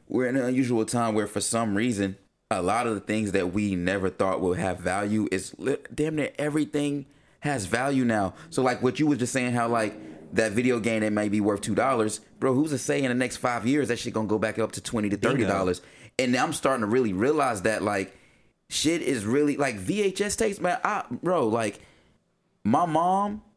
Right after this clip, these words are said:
Speaker 1: we, we used to go yard selling all the time. My mom bought a set of V H S tapes from somebody one time. It was all original horror V H S tapes.
Speaker 2: Yeah.
Speaker 1: But long story short, this, these V H S tapes was going for, like,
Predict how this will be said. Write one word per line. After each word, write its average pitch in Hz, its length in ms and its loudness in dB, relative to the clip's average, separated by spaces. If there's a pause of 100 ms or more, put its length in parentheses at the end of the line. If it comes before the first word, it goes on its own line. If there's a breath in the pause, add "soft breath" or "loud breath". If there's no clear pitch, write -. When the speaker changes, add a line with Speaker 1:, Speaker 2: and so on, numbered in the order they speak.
(360)
Speaker 1:
we, 190 120 2
we 190 140 0
used 151 140 -4
to 113 80 0
go 117 200 2
yard 131 380 0
selling 101 340 0
all 123 160 0
the 120 80 0
time. 117 400 -2 (680)
My 139 120 4
mom 151 340 2
bought 135 360 2
a 101 60 2
set 131 260 0
of 110 100 -2
V 120 240 0
H 117 120 -4
S 123 160 0
tapes 98 300 -2
from 104 180 -2
somebody 98 420 0
one 95 180 0
time. 101 260 -2
It 95 120 2
was 95 140 0
all 117 320 0
original 101 640 0 (140)
horror 113 380 0
V 92 200 0
H 90 180 -4
S 92 160 -4
tapes. 90 340 -2 (260 loud breath)
Speaker 2:
Yeah. 104 200 -8 (160)
Speaker 1:
But 101 500 -2 (280)
long 151 280 0
story 123 260 2
short, 127 440 0 (1160)
this, 285 340 -2
these 165 300 -4
V 160 180 2
H 160 180 0
S 151 120 2
tapes 147 240 0
was 110 140 0
going 131 260 2
for, 120 120 -2
like, 110 280 -2